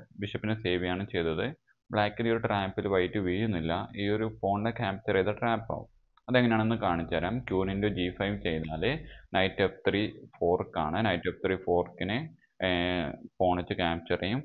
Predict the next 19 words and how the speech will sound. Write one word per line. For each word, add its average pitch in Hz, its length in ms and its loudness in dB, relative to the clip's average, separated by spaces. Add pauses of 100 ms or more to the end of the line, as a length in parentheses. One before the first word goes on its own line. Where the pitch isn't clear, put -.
പോൺ 85 160 0
വെച്ച് 87 220 -6
ക്യാപ്ചർ 90 420 0
ചെയ്യുമ്പോൾ 87 400 -2 (360)
ഈ 98 120 2
ഒരു 95 120 2 (100)
ജി 92 100 0 (140)
ഫൈവ് 104 200 0 (140)
ഓപ്പൺ 87 300 0
ആയതുകൊണ്ട് 92 440 -2
തന്നെ 87 220 -4 (480)
റൂക്കിനെ 90 380 -2 (120)
ജി 98 160 -4
എയ്റ്റ് 101 220 -2
കളിച്ചുകൊണ്ട് 85 460 -2
ആ 85 120 -2
ഒരു 95 200 -4
ക്യൂവിനെ 87 440 -4
പിൻ 123 120 -2